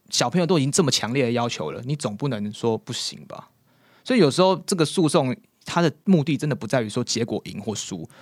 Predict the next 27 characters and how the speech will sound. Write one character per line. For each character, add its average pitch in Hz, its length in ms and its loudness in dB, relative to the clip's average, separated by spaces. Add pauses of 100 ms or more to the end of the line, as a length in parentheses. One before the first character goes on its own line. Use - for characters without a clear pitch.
(180)
而 135 120 2
是 147 40 4
在 151 180 2
于 117 100 0
那 127 60 0
个 117 100 -2
过 - 260 -4
程。 - 180 -10 (280)
那， 185 100 2
那 196 80 4
也 156 60 4
是 143 120 2
一 135 40 2
种 110 180 -6
疗 95 240 -10
愈， 85 140 -8
或 127 160 -6
是 127 120 -4
一 123 80 0
种 - 240 -10
就 113 120 -12
是 113 260 -6 (140)
放 117 200 -2
下 107 220 -4
的 76 140 -10
一 80 140 -10
个 57 460 -8